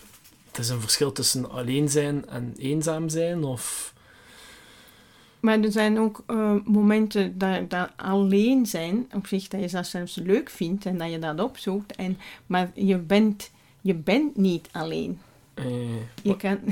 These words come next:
Speaker 2: <laughs> je kan eens ergens alleen gaan wandelen, maar zelfs op dat moment als je alleen wandelt, ehm, zijn er nog, ja, door, door, je, je, er zijn dingen die door je hoofd gaan dan. En bijvoorbeeld nu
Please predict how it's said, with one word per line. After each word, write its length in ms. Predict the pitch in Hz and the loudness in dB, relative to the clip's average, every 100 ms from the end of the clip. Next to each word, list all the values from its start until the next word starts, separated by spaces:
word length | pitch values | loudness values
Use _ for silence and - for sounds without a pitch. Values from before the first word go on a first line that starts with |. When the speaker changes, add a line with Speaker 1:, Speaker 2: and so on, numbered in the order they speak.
| - | 4
Speaker 2:
<laughs> 260 | 269 269 - | 4 8 6
je 60 | - | 8
kan 200 | 208 202 | 6 6
eens 200 | 196 - | 4 2
ergens 360 | 196 196 190 | 0 0 -2
alleen 420 | - 180 196 233 214 | -4 0 2 4 0
gaan 260 | 165 165 | -2 -2
wandelen, 520 | 175 233 247 175 - | -2 2 2 0 -2
maar 140 | 180 175 | -2 0
zelfs 320 | 196 208 208 | 0 0 -2
op 160 | 180 170 | -6 -2
dat 140 | 196 | 0
moment 340 | 196 196 202 | 2 0 -2
als 140 | 202 185 | -2 -6
je 100 | - | -6
alleen 340 | 180 185 180 | -4 -4 -4
wandelt, 540 | 160 208 220 170 220 - - - - 196 - _ | -4 -2 -2 -2 -6 -12 -20 -20 -20 -20 -20 _
ehm, 480 | 180 185 180 175 185 185 - - - - | -2 0 0 -2 -4 -6 -18 -20 -20 -10
zijn 320 | - 185 180 | 0 2 2
er 100 | 180 | 0
nog, 260 | 175 180 170 - | -2 -6 -6 -12
ja, 220 | - 185 - | -6 -6 -6
door, 300 | 185 190 175 - | -4 -4 -4 -4
door, 180 | 180 180 - _ | -6 -6 -16 _
je, 380 | 233 208 - | -4 -4 -4
je, 140 | 202 220 | -4 -2
er 120 | 196 | -4
zijn 240 | 190 190 185 | -2 2 2
dingen 260 | 208 226 | 4 4
die 140 | 208 196 | 4 2
door 200 | 185 185 | 2 0
je 100 | 180 | 0
hoofd 320 | 190 220 220 | 2 2 0
gaan 220 | 220 240 | -2 0
dan. 180 | 240 262 | 0 0
En 140 | 208 | 0
bijvoorbeeld 520 | 196 185 226 226 214 208 | 0 0 0 0 -2 2
nu 320 | 208 202 | 2 2